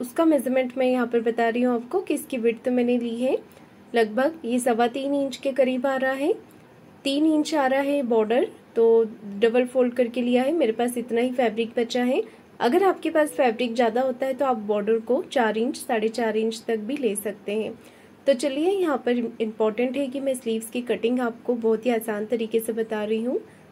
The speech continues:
तो ये आप कपड़े को इस तरीके से फोल्ड करके रखिएगा। मेरे पास फैब्रिक थोड़ा ज़्यादा है, आप हाफ मीटर भी लेंगे तो आपको यहाँ पर आपकी स्लीव्स बन जाएगी पफ वाली। तो देखिए कपड़े को आपको किस तरीके से फोल्ड करना है।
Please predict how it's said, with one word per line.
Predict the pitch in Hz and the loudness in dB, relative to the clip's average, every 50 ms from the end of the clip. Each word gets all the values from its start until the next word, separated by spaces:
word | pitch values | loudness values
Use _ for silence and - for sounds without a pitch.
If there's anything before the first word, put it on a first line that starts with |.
| - - - | -12 -4 0
तो | 254 262 | 2 2
ये | 247 226 233 247 254 269 302 | 2 2 0 2 2 2 2
आप | - - 220 220 220 220 - - - | 0 -2 0 0 -2 -2 -4 -4 -2
कपड़े | 226 220 - 214 220 | -2 0 2 2 2
को | 220 - 226 247 | 2 4 2 2
इस | 285 - - - | 2 0 -2 -2
तरीके | 233 214 208 - 220 | -2 -2 -2 -6 -6
से | 214 - 240 | -4 -4 -6
फोल्ड | 233 - 240 226 226 247 247 | -4 0 4 4 4 4 2
करके | 277 254 247 247 262 | 0 0 0 0 -2
रखिएगा। | 254 262 247 - 262 262 247 247 277 427 - - - - - - - - - - | -4 -4 -4 -4 -6 -6 -2 -2 -2 -2 -4 -6 -12 -20 -20 -20 -20 -10 -2 2
मेरे | 254 262 294 311 | 2 2 2 4
पास | 330 359 359 349 | 2 2 2 2
फैब्रिक | - - 254 226 214 226 262 254 - 277 | 2 2 2 2 2 0 -4 -4 -4 -2
थोड़ा | 277 269 262 | 0 0 2
ज़्यादा | 262 240 247 226 208 214 240 254 | 2 2 2 0 0 0 0 0
है, | 247 254 294 403 - - - | 0 0 -2 -2 -4 -4 -4
आप | 220 214 214 220 233 | -4 -2 -2 -2 -2
हाफ | 220 226 233 220 220 220 - 269 | -2 0 0 0 0 0 -2 -4
मीटर | 262 262 247 277 277 | -4 0 4 4 4
भी | 240 262 262 | 4 2 0
लेंगे | 269 262 262 254 247 269 269 | 2 2 2 2 0 -2 0
तो | - 277 | 2 2
आपको | 254 233 233 - - - - - - - 247 247 - - 226 | 2 2 0 -4 -10 -20 -20 -12 -4 0 2 2 2 2 0
यहाँ | 240 233 233 226 220 | 0 0 0 0 -2
पर | 214 220 226 269 415 427 - - - - - - - | -2 0 0 0 0 -2 -4 -10 -20 -20 -16 -8 -4
आपकी | 226 240 240 - 254 | -4 -4 -4 -4 -8
स्लीव्स | 247 240 247 247 247 247 247 240 | -6 -2 -2 0 0 -2 -2 -4
बन | 214 233 233 240 254 | -2 0 0 0 2
जाएगी | 254 285 269 247 240 226 262 302 359 - - | 2 2 2 2 0 -2 -4 -6 -4 -2 0
पफ | 247 226 220 226 - 233 | 2 2 2 0 -2 -2
वाली। | 233 214 214 247 349 - - - - - - - - - - - - - - - | -2 0 0 -2 -2 -4 -6 -12 -20 -20 -20 -20 -20 -20 -20 -20 -20 -14 -4 0
तो | 247 240 240 240 240 240 | 2 4 4 4 4 2
देखिए | 233 285 254 - 403 381 | 2 2 4 4 4 4
कपड़े | 349 277 - 285 311 | 4 2 2 2 0
को | 320 370 349 | 2 2 2
आपको | 339 330 - 330 320 | 2 2 -2 -4 -2
किस | 320 330 320 320 | 0 0 0 2
तरीके | 311 277 247 226 - 233 | 0 0 0 0 -4 -4
से | 226 - 247 | -2 -4 -4
फोल्ड | 240 - 247 226 220 226 220 | -2 2 4 4 4 4 2
करना | 226 240 226 226 220 220 | 0 0 0 2 2 0
है। | 226 233 254 320 | 0 0 0 -2